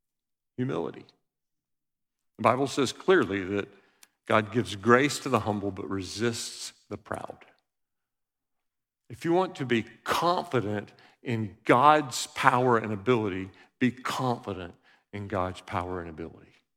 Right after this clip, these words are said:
But if you want to be confident in your power and ability, get ready to fall on your face.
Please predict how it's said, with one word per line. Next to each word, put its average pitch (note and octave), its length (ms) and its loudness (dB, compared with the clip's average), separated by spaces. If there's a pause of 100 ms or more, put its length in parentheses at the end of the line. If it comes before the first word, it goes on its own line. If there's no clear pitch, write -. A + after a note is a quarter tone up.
(640)
But G2 80 -6
if F#2+ 120 -6
you E3 80 2
want F3+ 100 2
to D3+ 60 -6
be C#3+ 100 0
confident B2 840 0 (280)
in A#2+ 220 2
your F3 460 6 (180)
power F#2+ 500 4 (180)
and G#2+ 140 -2
ability, F#2+ 500 -4 (1200)
get C#3 120 0
ready C#3+ 200 4
to C3+ 80 -4
fall D3 240 0
on D#3 80 -4
your D3+ 100 -6
face. - 540 -6